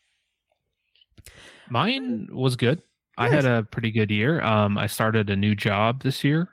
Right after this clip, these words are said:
Speaker 2: Mm-hmm.
Speaker 1: Uh, I, actually, it's, I've only been there about six weeks, so it's, <laughs> we're still really new. Um,
Speaker 2: Nice.
Speaker 1: that's going well. Um, and, uh, yeah, I mean, the wife, the wife and I are doing really well. Um, still love our house, still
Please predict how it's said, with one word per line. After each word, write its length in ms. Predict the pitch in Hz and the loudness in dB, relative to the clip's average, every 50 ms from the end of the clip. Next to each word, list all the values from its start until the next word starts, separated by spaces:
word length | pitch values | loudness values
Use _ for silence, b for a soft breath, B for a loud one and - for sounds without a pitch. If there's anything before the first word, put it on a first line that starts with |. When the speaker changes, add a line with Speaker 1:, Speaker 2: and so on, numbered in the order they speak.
| - | -4
Speaker 2:
Mm-hmm. 120 | - 131 110 | -2 0 0
Speaker 1:
Uh, 320 | 120 110 104 98 101 107 - - | 0 0 0 0 -2 -4 -4 -4
I, 140 | 90 - - - _ _ _ B B B B B - | -6 -6 -8 -10 _ _ _ B B B B B -6
actually, 240 | - 123 - 123 113 | -4 -2 0 0 -2
it's, 80 | - | 0
I've 120 | 101 110 113 | -2 0 2
only 160 | 117 120 113 | 4 4 4
been 120 | 110 110 | 4 4
there 140 | 107 104 98 | 4 2 2
about 260 | 92 101 101 107 - - | 2 0 0 -2 -2 -4
six 280 | - - - 113 - - | -10 -8 -6 -6 -2 0
weeks, 240 | 123 117 101 - - | 0 0 0 -2 -2
so 200 | - 110 104 107 | 0 2 2 2
it's, 200 | 110 - - - 143 | 2 0 0 0 0
<laughs> 60 | 117 - | 0 0
we're 100 | - 127 | -2 -4
still 240 | - - - 123 117 | -4 2 4 4 6
really 180 | 117 117 110 107 | 6 6 6 6
new. 180 | 120 127 117 104 - B B B B B B B B B B B | 4 4 2 2 0 B B B B B B B B B B B
Um, 320 | - 110 110 107 107 - - | 0 2 4 4 6 6 6
Speaker 2:
Nice. 260 | - 101 98 110 - - _ - | 4 2 0 -2 -6 -10 _ -2
Speaker 1:
that's 220 | 123 139 - - | -2 0 0 2
going 320 | - 147 135 135 131 120 | 4 6 6 8 6 6
well. 360 | 113 113 113 123 160 196 208 - _ - - | 6 6 6 6 4 2 0 -4 _ -16 -10
Um, 640 | - 113 113 107 107 107 101 101 98 98 95 98 107 - _ _ _ _ _ _ _ _ _ | -6 -2 -2 0 0 0 0 -2 -4 -4 -6 -8 -10 -14 _ _ _ _ _ _ _ _ _
and, 760 | - 107 107 107 107 104 107 107 101 101 101 101 101 101 - - | -6 -4 -2 0 0 0 0 0 0 0 0 -2 -2 -4 -6 -6
uh, 480 | - 104 101 101 101 101 101 101 101 104 | -4 -2 0 0 2 2 0 0 0 -2
yeah, 300 | 107 104 104 123 170 196 175 - | -2 -2 0 0 -2 -2 -4 -2
I 80 | - 117 | 0 0
mean, 180 | 113 110 107 | 2 2 2
the 100 | 104 101 | 0 0
wife, 440 | 101 104 104 113 113 113 - - - - | 0 0 0 0 -2 -2 -6 -12 -12 -8
the 60 | 110 | -2
wife 240 | 104 110 113 - - | 0 0 0 0 2
and 100 | 120 120 | 2 2
I 100 | 117 120 | 4 4
are 120 | 123 120 | 2 2
doing 260 | 117 117 117 120 117 | 2 4 4 4 4
really 240 | 113 113 113 113 113 | 4 2 2 2 0
well. 500 | 107 110 110 110 120 135 143 151 156 143 - | 2 2 2 2 2 2 2 0 -2 -2 -2
Um, 440 | - 110 107 104 104 101 98 101 107 | -2 0 0 2 2 0 0 -2 -4
still 260 | 107 - - 120 113 | -6 -4 -2 0 2
love 180 | 113 117 113 110 | 2 2 2 2
our 140 | 110 107 104 | 2 2 2
house, 300 | 107 110 120 127 127 - | 2 0 0 0 -2 -4
still 580 | - - - - 110 110 107 107 110 107 104 | -8 -10 -8 -6 -4 -2 0 0 0 0 -2